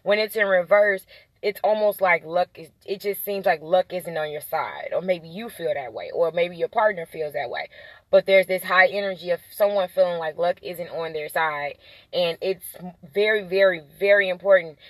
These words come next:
that either you or someone else do not get in boy-, embroiled in anything that you may regret in this current moment. Like, seriously, stay constructively selfish. Like, but the, the key word is constructively selfish.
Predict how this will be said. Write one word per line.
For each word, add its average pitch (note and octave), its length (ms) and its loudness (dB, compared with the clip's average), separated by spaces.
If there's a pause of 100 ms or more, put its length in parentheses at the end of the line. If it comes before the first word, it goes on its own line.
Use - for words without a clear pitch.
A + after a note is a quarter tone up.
(160)
that D#3+ 320 2
either E3+ 200 -14
you F#3 240 -8
or E3 240 2
someone F3 320 0
else D#3 200 2
do D3+ 120 -18
not D#3 260 -2
get D#3 220 -10
in D3+ 360 -8
boy-, F3 340 2 (260)
embroiled F3+ 680 4
in D#3+ 360 -6 (300)
anything F3 600 -4
that D3 200 -8
you E3+ 80 -10
may D#3 160 -4
regret C#3+ 440 -2 (320)
in E3 160 -8
this D3+ 140 -12
current D3+ 360 -4
moment. C#3+ 400 -8 (400)
Like, C#3+ 300 -2 (200)
seriously, F#3 560 -2
stay D#3+ 300 0
constructively D3 880 -8
selfish. - 720 -10
Like, - 280 -14
but - 260 4 (180)
the, E3 200 2
the F3 120 -10
key G#3 260 -8
word F3 380 4
is C#3+ 180 -10 (240)
constructively D3+ 800 -6
selfish. - 640 -8